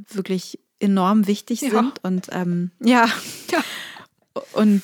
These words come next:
Speaker 1: ähm, und ich, und ich weiß halt, dass ich das, also ja, das kann ich irgendwie, also ich, ich, keine Ahnung, die Fahne hochhalten und irgendwie auch Dinge positiv sehen. Ähm, das, ja,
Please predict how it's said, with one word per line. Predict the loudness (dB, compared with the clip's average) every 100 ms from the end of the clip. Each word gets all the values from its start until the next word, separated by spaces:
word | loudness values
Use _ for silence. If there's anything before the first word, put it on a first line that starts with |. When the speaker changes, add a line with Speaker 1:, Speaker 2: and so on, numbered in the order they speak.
| 0
Speaker 1:
ähm, | 0 2 4 2 0 0
und | 2
ich, | 2 -2 -14
und | -8 -4
ich | -2 2
weiß | 2 4
halt, | 0 0
dass | -2
ich | -2
das, | -4 -4
also | -2 0 0 0
ja, | 0 0 0 -6 -6
das | -4
kann | 0 2
ich | 2 2
irgendwie, | 0 2 2
also | 2 0
ich, | -2
ich, | -6 -8 -10 -12
keine | -4 0 2
Ahnung, | 2
die | 0 0
Fahne | 0 2 4
hochhalten | 2 2 0 2 0
und | 0 2 0
irgendwie | 0 0 2 2 2 2 -4 -16 -16 -18 _ -14 -2
auch | 0 0 -6 -18 _ _ 2
Dinge | 4 2
positiv | 0 0 0 0 -2 0
sehen. | 2 4 4 2
Ähm, | 2 0 2 2 0 _ _ _ _ _ -18 -6
das, | -4 -4 -6 -12 _ -2
ja, | -2 -2